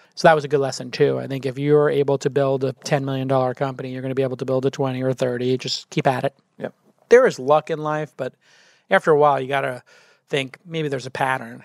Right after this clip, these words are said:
Speaker 1: And so I, I, I always joke with people, I'm like, "I'm just a guy who got lucky nine times," you know, <laughs> and they're like, "But you can't get lucky nine times." And I go, "Exactly." But I'll just keep saying that.
Speaker 2: Yeah. <laughs>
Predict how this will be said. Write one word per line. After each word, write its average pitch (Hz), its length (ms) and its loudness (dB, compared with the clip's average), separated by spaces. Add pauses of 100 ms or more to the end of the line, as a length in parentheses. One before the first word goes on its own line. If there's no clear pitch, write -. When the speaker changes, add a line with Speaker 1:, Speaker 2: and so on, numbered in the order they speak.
Speaker 1:
And 135 220 -14
so 127 560 -6
I, 143 140 0
I, 139 180 2
I 143 180 2
always 135 260 0 (140)
joke 139 240 0
with 135 140 -8
people, 131 260 -6
I'm 127 80 -8
like, 131 160 -8
"I'm 131 160 -4
just 135 140 -6
a - 20 -6
guy 131 140 0
who 127 60 -2
got 123 100 -4
lucky 127 240 -4
nine 123 180 -8
times," 123 420 -6 (680)
you 139 100 -4
know, 147 200 4
<laughs> - 40 0
and 147 220 -4 (100)
they're 127 160 -16
like, 120 200 -16 (380)
"But - 140 -4
you 226 120 2
can't 311 260 4
get 190 80 2
lucky 139 240 0
nine 120 160 -10
times." 117 320 -12
And 120 100 -10
I 117 60 -14
go, 117 100 -12
"Exactly." 113 460 -12 (1300)
But - 240 -6
I'll 147 160 0
just - 140 -16
keep 147 140 -8
saying 120 300 -6
that. 110 200 -12
Speaker 2:
Yeah. 123 120 -4 (260)
<laughs> - 60 -20